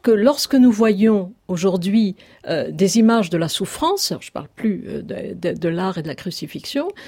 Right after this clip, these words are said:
lorsque nous voyons de la, des images de la souffrance, notre sentiment, euh, premier, euh, c'est d'aller justement vers, vers la, la,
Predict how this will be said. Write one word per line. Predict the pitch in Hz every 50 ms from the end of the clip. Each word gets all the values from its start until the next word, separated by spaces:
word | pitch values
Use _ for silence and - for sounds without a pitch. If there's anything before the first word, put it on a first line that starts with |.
| - - -
lorsque | - 240 240 - - 254
nous | 247 240
voyons | 208 220 202 214 214 202
de | 185 175
la, | 165 - - -
des | - 180 185 175
images | 185 190 190 175 -
de | -
la | 156 160
souffrance, | - - 175 - - - 285 302 349 381 359 - - - - - - _ -
notre | 208 208 233 240 233 - - 220 190 190 175
sentiment, | 185 - - 247 240 233 - - 247 233 233 240 226 214 190 - - -
euh, | - -
premier, | - - - 190 180 190 208 247 302 359 392 392 - - - - - - -
euh, | 185 175 175
c'est | 180 - - - 262 285 294 311 311 294 - - _ _ - - -
d'aller | 170 160 214 208 208 214 262 320 330 285 214 - 175
justement | - 208 190 - - - 190 196 240 285 277
vers, | 208 - - 208 208 208 - - -
vers | 175 170 208 214 208 180
la, | 180 180 175 156 117 110 - -
la, | 180 170 165 - - 180